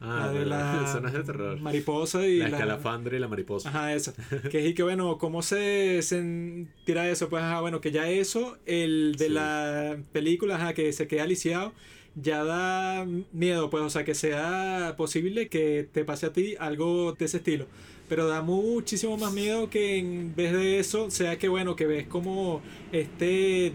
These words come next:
Speaker 2: diablo literal te está controlando y tú no puedes hacer absolutamente nada para que, para que pare eso, ¿no? Pues, o sea, debe ser la peor experiencia de toda la historia del mundo.
Speaker 1: Y eso es lo que hace también al terror tan arrecho como género, porque hay algo para todo el mundo.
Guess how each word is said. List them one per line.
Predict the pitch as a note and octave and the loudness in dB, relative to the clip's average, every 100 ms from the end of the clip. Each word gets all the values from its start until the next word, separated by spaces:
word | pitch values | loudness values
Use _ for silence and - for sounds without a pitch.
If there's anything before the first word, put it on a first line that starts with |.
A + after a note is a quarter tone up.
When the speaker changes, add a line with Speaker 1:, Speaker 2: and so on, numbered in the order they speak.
| C#3 | 0
Speaker 2:
diablo | D#3+ E3+ F3+ G3+ A3+ | 2 2 0 0 0
literal | A3 G3 F#3+ G3 | 0 0 0 2
te | F3+ | 0
está | D3+ E3+ | -2 -2
controlando | F#3 F#3+ F3 F#3+ A3+ | 0 2 0 0 -2
y | G3+ | 0
tú | E3+ | -2
no | D#3+ | 0
puedes | F3+ F#3+ | 0 0
hacer | F3 E3+ | 2 0
absolutamente | F3 - E3+ E3+ F3 F3+ | 0 0 0 0 0 0
nada | E3+ F3 F#3+ | 0 -2 -2
para | G3 D3+ | -2 -2
que, | D3 C#3+ C3+ C3+ C3 B2+ - - - - - | 0 0 0 -2 -4 -6 -12 -20 -20 -20 -8
para | D3+ C#3+ | -6 0
que | D3+ C#3+ C#3 C3+ C#3 - - | 2 2 2 0 -4 -6 -4
pare | D3 D#3 D#3 | 0 2 2
eso, | D3+ | 0
¿no? | C#3 | -4
Pues, | D#3+ D3+ | -2 -2
o | |
sea, | C3+ C#3+ | -4 -6
debe | C3+ D3+ C#3 C#3+ C#3 | -6 -10 -4 -2 0
ser | D#3 D#3+ | 0 2
la | F3 G3 G3+ F#3 D#3+ C#3+ - - - - - - | 0 -2 -2 -2 -2 -4 -14 -20 -20 -20 -10 0
peor | E3+ D#3+ E3+ | 2 4 0
experiencia | E3+ G3 E3+ D#3+ D#3+ D#3 G3 | 0 2 4 4 2 0 2
de | F3+ | 2
toda | D#3 | 2
la | F3+ | 2
historia | E3+ E3 | 2 2
del | F3+ | 2
mundo. | D#3 C#3+ B2+ C3 | 0 -2 -6 0
Speaker 1:
Y | |
eso | B2 - C3+ | 0 0 -2
es | |
lo | D#3+ | -2
que | D3 | -2
hace | B2 A2 - | -6 -6 -8
también | C3 A#2 | -6 -6
al | C3+ | -6
terror | - G#2+ G#2+ | -6 -4 -4
tan | B2 C#3 | -4 -8
arrecho | A#2 A2 - C3+ | -4 -6 -6 -8
como | B2+ A2 | -6 -6
género, | A#2 A2+ A2+ - - - | -4 -4 -6 -10 -18 -8
porque | A2+ A2 G#2+ | -6 -4 -2
hay | A2+ | 0
algo | A#2+ B2+ C3 | 0 -4 -4
para | A#2+ | -6
todo | G#2+ A2+ | -2 -4
el | |
mundo. | A#2 A#2 F#2 | -2 -8 -10